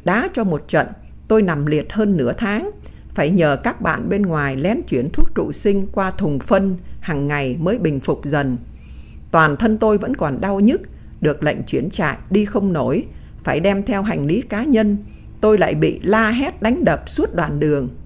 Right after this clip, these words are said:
Thưa các anh, đó là vài hình ảnh dã man trong trăm ngàn đòn thù khác của các trại cải tạo. Làm sao chúng ta không khắc cốt ghi tâm cho được?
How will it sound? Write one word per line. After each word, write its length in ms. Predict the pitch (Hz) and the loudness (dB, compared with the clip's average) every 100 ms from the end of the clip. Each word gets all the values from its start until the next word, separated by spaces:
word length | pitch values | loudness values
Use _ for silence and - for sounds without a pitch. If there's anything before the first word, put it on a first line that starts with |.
| - - - - - | -16 -16 -16 -16 -2
Thưa 120 | - 247 | 4 6
các 260 | 285 320 | 4 0
anh, 280 | 233 226 226 | 0 2 2
đó 200 | 202 277 | 2 4
là 120 | 185 | 2
vài 220 | 165 151 | 2 0
hình 180 | 151 156 | 0 0
ảnh 220 | 139 135 | 0 -2
dã 240 | 185 190 - | 0 0 2
man 340 | 254 214 214 208 - - | 2 2 0 -4 -8 -6
trong 200 | - 220 | 2 2
trăm 340 | 214 269 233 208 | 4 2 4 4
ngàn 260 | 165 143 | 2 0
đòn 200 | 156 139 | 0 -2
thù 260 | 135 160 139 | -2 -2 -2
khác 320 | - 233 349 | 0 -2 -2
của 100 | 139 | -4
các 220 | - 233 | -2 -4
trại 180 | - 147 | -2 -4
cải 240 | - 120 135 | -2 -4 -2
tạo. 320 | - 151 - - - - - | -4 -4 -6 -12 -14 -14 -12
Làm 240 | 160 156 135 | -4 -4 -4
sao 300 | - 208 202 | 0 0 2
chúng 220 | 202 269 | 0 -2
ta 260 | 214 196 190 | -2 -4 -4
không 220 | - 214 185 | -2 -2 0
khắc 260 | 269 - | -4 -2
cốt 200 | - 247 - | 2 2 2
ghi 180 | 196 | -2
tâm 280 | 196 202 196 | 0 2 0
cho 160 | 185 190 | -2 -2
được? 280 | 147 117 | -2 -2